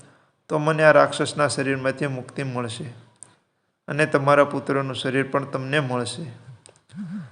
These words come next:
પછી તે વડા સાથે ઊભા છે. તે સુનંદ બ્રાહ્મણ કહે છે, "હે રાક્ષસ, હું તે બ્રાહ્મણ છું જેને તે રાત્રે તમે ખાધો નહોતો."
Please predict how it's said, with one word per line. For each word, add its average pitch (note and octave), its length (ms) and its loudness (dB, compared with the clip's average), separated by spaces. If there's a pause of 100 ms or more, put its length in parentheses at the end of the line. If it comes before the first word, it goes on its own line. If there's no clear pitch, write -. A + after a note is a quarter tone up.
(120)
પછી C#3+ 260 2
તે D#3+ 160 4
વડા C3+ 260 6
સાથે C3 300 -2
ઊભા B2+ 320 6
છે. C3+ 260 0
તે - 400 -8
સુનંદ C#3 380 -2
બ્રાહ્મણ B2+ 380 -2
કહે C3 280 2
છે, C3+ 220 -8
"હે C#3+ 440 0
રાક્ષસ, C3+ 480 2 (500)
હું C#3+ 180 -4
તે D3 100 4
બ્રાહ્મણ C3+ 480 4
છું D3 380 -4 (180)
જેને C#3 300 0
તે D3 140 2
રાત્રે C#3 380 2
તમે C#3 240 -4
ખાધો B2+ 380 -4
નહોતો." A#2 420 -6